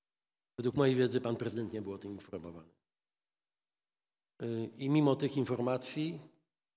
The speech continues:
na kilka dni przed, y, przekazaniem władzy naszej ekipie, y, w dwutygodniowym rządzie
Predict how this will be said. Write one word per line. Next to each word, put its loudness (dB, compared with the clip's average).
na 2
kilka 2
dni 2
przed, -4
y, -2
przekazaniem 0
władzy -2
naszej -4
ekipie, -4
y, -10
w -10
dwutygodniowym 4
rządzie 0